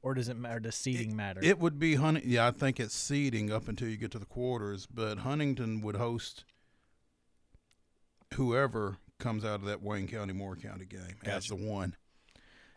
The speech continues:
Speaker 1: Gotcha. So, yeah, it's a tou-, it's a tough one over there, and, but they get Cornersville on Friday. It's at Huntington. Um, Moore County hosting Wayne County, who, again, lost to Collinwood. Huntland traveling to Collinwood, and then Hollow Rock Brewston going over to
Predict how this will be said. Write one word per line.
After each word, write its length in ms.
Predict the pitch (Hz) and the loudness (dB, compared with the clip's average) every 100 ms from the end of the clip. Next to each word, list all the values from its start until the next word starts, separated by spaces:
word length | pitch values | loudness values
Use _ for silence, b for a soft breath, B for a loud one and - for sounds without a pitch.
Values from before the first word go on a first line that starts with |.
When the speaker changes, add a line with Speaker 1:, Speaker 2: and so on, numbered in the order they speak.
| b | b
Speaker 1:
Gotcha. 320 | - 101 - | -6 -4 -4
So, 300 | 95 - 123 | -2 2 4
yeah, 320 | 120 120 113 123 | 4 4 4 2
it's 260 | 135 160 | 2 0
a 60 | 190 | 0
tou-, 160 | - | 2
it's 240 | 190 139 - | 2 2 -4
a 60 | |
tough 260 | 135 180 160 | -2 -2 0
one 140 | 143 | 0
over 220 | 147 156 120 | 0 0 -2
there, 220 | 110 110 | -2 0
and, 200 | 117 120 | -2 -2
but 140 | 113 | -2
they 120 | 135 | 0
get 240 | 151 160 123 | 2 0 -2
Cornersville 640 | - 165 170 151 143 147 | 0 2 2 0 0 0
on 280 | 127 143 131 B B B B B B | 0 0 0 B B B B B B
Friday. 560 | - 151 143 143 139 - | 0 4 6 6 4 0
It's 220 | 127 110 - | -4 -4 -4
at 240 | 131 139 | -4 -2
Huntington. 680 | - 139 131 127 123 123 123 - | 0 0 0 -2 -2 -2 -4 -6
Um, 500 | 110 107 101 104 107 - - | -6 -4 -4 -4 -6 -8 0
Moore 280 | 131 156 | 4 4
County 360 | 139 147 143 143 | 4 2 4 4
hosting 500 | 120 131 - 127 120 | 4 2 2 0 0
Wayne 300 | 123 135 131 | 0 0 0
County, 440 | 131 131 131 131 | 0 0 0 0
who, 380 | 120 123 113 117 | 2 2 0 -2
again, 320 | - 110 120 120 | -4 -2 -2 -2
lost 280 | 117 117 | -2 -4
to 60 | 113 | -6
Collinwood. 600 | - 127 123 117 117 113 | -2 0 0 -2 -2 0
Huntland 340 | 170 190 131 | 0 0 -2
traveling 460 | 120 139 123 120 113 | 0 0 2 0 0
to 180 | - 208 | 2 4
Collinwood, 580 | 147 151 143 143 143 139 | 6 6 6 4 2 2
and 120 | 131 | 0
then 120 | 120 | -2
Hollow 260 | 117 165 165 | 2 4 6
Rock 220 | 151 135 | 6 4
Brewston 520 | 131 156 165 - 147 | 6 6 6 4 4
going 260 | 135 135 131 | 4 4 2
over 220 | 131 113 | 0 -2
to 160 | 101 | -6